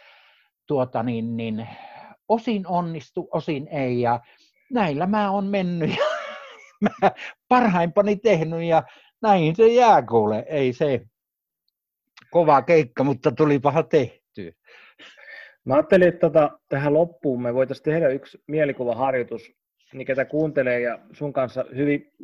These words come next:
Speaker 2: muutaman minuutin kestävä perhekonstellaatiosta ja liittyy tuohon sotaan. Ja tota, mut ennen sit-, ennen sitä harjoitusta, niin tota, ö,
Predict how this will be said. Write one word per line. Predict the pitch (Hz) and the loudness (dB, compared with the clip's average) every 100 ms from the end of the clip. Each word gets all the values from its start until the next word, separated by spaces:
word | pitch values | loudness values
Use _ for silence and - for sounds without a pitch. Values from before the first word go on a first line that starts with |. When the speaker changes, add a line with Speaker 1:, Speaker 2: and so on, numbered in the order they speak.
| - | -10
Speaker 2:
muutaman | 151 151 147 131 | -4 0 0 -2
minuutin | 127 123 123 | -6 -8 -4
kestävä | 135 - 123 120 - - 107 | -4 -4 -4 -4 -8 -20 -2
perhekonstellaatiosta | 135 131 127 117 - 120 110 107 117 - 123 | -2 0 -4 -8 -6 -6 -6 -6 -10 -10 -8
ja | 117 113 _ _ _ | -8 -8 _ _ _
liittyy | 123 120 120 | -8 -4 -4
tuohon | 117 110 | -2 -4
sotaan. | 139 135 120 113 - _ _ _ - _ _ - | -4 -2 -2 -2 -8 _ _ _ -20 _ _ -10
Ja | 117 | -4
tota, | 123 98 120 117 - - - _ _ _ _ _ _ _ _ - 151 | -2 0 0 0 -8 -20 -20 _ _ _ _ _ _ _ _ -14 -8
mut | 139 | -6
ennen | 170 175 196 165 | -2 0 0 -2
sit-, | 196 190 | -4 -4
ennen | 190 208 | -2 -2
sitä | 160 160 | -2 -2
harjoitusta, | 147 165 156 135 131 - | 0 0 -2 -4 -8 -8
niin | 127 127 127 - | -6 -8 -12 -8
tota, | 131 127 131 131 - _ _ _ | -6 -2 -2 -2 -8 _ _ _
ö, | 196 147 143 143 | -14 -6 -4 -4